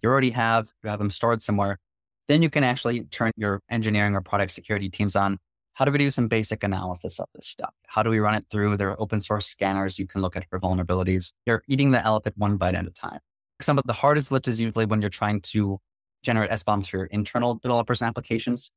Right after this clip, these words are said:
It depends on the organization, but it helps to have stronger DevOps or DevSecOps types of folks that feel confident.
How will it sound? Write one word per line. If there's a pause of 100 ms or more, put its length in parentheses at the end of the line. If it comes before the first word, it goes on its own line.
(260)
It
depends
on
the (100)
organization,
but (260)
it
helps
to
have
stronger (200)
DevOps
or
DevSecOps
types
of
folks
that (180)
feel
confident.